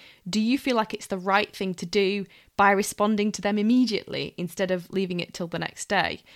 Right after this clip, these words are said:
So it's that self-sacrifice for someone else's good or the greater good. Or perhaps even, if you're really honest with yourself, you perhaps even enjoy the sensation of being a hero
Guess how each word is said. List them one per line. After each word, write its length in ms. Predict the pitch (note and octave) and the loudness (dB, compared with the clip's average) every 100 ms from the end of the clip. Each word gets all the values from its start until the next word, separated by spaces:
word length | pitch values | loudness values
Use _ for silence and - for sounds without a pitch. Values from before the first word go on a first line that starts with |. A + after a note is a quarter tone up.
| - | -10
So 180 | - A#3 | -2 -2
it's 180 | - | -2
that 260 | - B3 - | -2 -2 0
self-sacrifice 920 | - G#3 G3 F#3+ - F3+ E3+ D#3 D#3 | -2 -2 -2 -10 -10 -10 -6 -4 -4
for 80 | - | -8
someone 280 | E3 E3+ D#3+ | -8 -8 -6
else's 340 | D3+ D3+ D3 | -8 -8 -8
good 240 | - D3+ D3 | -6 -8 -8
or 80 | D3 | -10
the 80 | |
greater 320 | D3+ D3+ D3+ - | -10 -10 -10 -10
good. 280 | D3+ D#3 - - _ _ _ _ _ _ | -8 -10 -14 -20 _ _ _ _ _ _
Or 240 | A3+ A#3 A3 | 6 6 6
perhaps 760 | A3 F3+ - B3+ A#3+ - - - - | 0 -8 -2 2 0 0 -14 -10 2
even, 800 | B3 C4 B3+ D#3 C#3 D#3+ G#3+ B3 - - _ - | 4 8 6 4 0 -2 -2 -2 -6 -20 _ 2
if 180 | G#3 G#3 | 2 2
you're 220 | F#3 A#3 | 2 6
really 160 | A#3 | 6
honest 300 | F3 E3 D#3+ | 4 -2 -6
with 100 | E3 | -10
yourself, 640 | D#3+ D#3+ - - F#3+ A3+ - _ _ | -10 -10 -6 -2 -2 -2 -8 _ _
you 440 | - G#3+ A#3+ B3 - _ _ - | -4 0 2 0 -6 _ _ -12
perhaps 440 | A3+ A3+ - - | -2 0 0 -2
even 240 | A#3 G#3+ G#3+ | 0 0 2
enjoy 680 | A3 F#3+ G#3 A3 D4 B3 E3 | 2 2 2 2 4 0 -2
the 80 | E3 | -4
sensation 800 | G3 F3 F3 F3+ E3+ - E3+ F3 | -4 -4 -4 -4 -4 -4 -6 -6
of 260 | E3 _ | -10 _
being 340 | G3+ G3+ G3 F#3+ | 2 2 2 -2
a 40 | |
hero 720 | E3+ F#3+ G#3 F3+ D#3+ F3 G#3 | -6 -2 0 0 -2 -4 -6